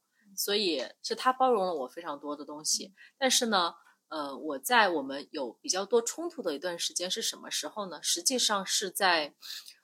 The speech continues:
我非常任性的要持续的在大城市继续闯荡，但是我又闯得非常不顺的那段时间，就说白了没把自己照顾特别好。但是我那个时候就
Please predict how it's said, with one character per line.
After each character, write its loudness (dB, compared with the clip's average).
我 -12
非 2
常 4
任 6
性 6
的 -4
要 -2
持 2
续 0
的 2
在 0
大 -2
城 -2
市 -8
继 -10
续 -10
闯 -10
荡， -6
但 -4
是 -2
我 4
又 2
闯 -4
得 -8
非 -4
常 -4
不 -16
顺 8
的 -2
那 -6
段 -8
时 -2
间， -16
就 -6
说 6
白 6
了 -4
没 -2
把 2
自 -6
己 -4
照 -6
顾 -2
特 -20
别 -6
好。 -8
但 6
是 2
我 4
那 6
个 6
时 2
候 8
就 4